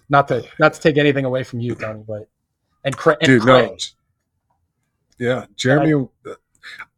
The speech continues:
Speaker 2: my perspective, out of those three,
Speaker 1: Mm-hmm.
Speaker 2: Jeremy Miles laid the wood harder than anybody.
Speaker 1: Yep. Yeah, the part that,
Speaker 2: Hammer.
Speaker 1: the part that bummed me out that he didn't bring up on his episode when he talked about playing against UMass in the bowl game and then going to UMass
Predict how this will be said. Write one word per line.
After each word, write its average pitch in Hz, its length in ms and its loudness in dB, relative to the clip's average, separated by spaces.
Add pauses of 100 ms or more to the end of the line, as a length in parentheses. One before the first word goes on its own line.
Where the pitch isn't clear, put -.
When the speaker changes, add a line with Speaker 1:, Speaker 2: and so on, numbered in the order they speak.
(220)
Speaker 2:
my 147 280 6
perspective, 202 720 0
out 120 140 0
of 110 60 0
those 123 200 0
three, 143 300 -4 (240)
Speaker 1:
Mm-hmm. 117 280 -10 (320)
Speaker 2:
Jeremy 135 320 2
Miles 123 640 -2
laid 110 320 -2
the 107 60 -6 (100)
wood 107 300 -2 (220)
harder 113 400 -6
than 101 120 -12 (240)
anybody. 98 580 -14 (320)
Speaker 1:
Yep. 139 300 -4 (800)
Yeah, 247 200 6
the 202 80 0
part 240 280 2
that, - 20 4
Speaker 2:
Hammer. 92 280 0 (220)
Speaker 1:
the 135 120 0
part 226 240 4
that - 180 2
bummed 202 280 2
me 190 140 0
out 185 180 0
that 131 120 -8
he 170 100 -2
didn't 185 220 0
bring 165 180 2
up 160 160 2
on 147 80 -4
his 135 180 -4
episode 135 460 -4
when 120 100 -10
he 131 80 -8
talked 151 300 -2
about 135 260 -6
playing 170 300 2
against 151 300 -2
UMass 143 480 -2
in 139 60 -4
the 123 60 -4
bowl 135 240 -2
game 113 300 -6
and 117 80 -10
then 113 160 -12
going 143 300 4
to 120 60 -4
UMass 117 580 -10